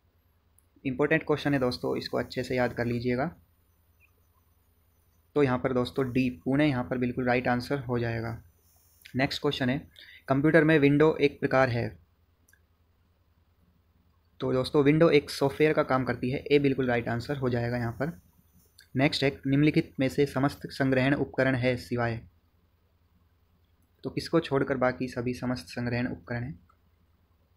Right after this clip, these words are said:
तो यहाँ पर प्रिंटर के अलावा सभी संग्रहण उपकरण हैं दोस्तों। संग्रहण से यहाँ पर दोस्तों इंटरनल स्टोरेज की बात हो रही है, तो प्रिंटर स्टोरेज नहीं करता है, बाकी सभी करते हैं।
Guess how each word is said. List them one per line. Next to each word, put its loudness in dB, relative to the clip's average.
तो 2
यहाँ 0
पर -4
प्रिंटर 0
के 0
अलावा 4
सभी -4
संग्रहण -4
उपकरण -6
हैं -6
दोस्तों। -10
संग्रहण 0
से 0
यहाँ 0
पर -4
दोस्तों -4
इंटरनल -2
स्टोरेज 2
की 0
बात 2
हो -6
रही -2
है, -4
तो -2
प्रिंटर 0
स्टोरेज 2
नहीं -2
करता -2
है, 0
बाकी -2
सभी -2
करते -6
हैं। -8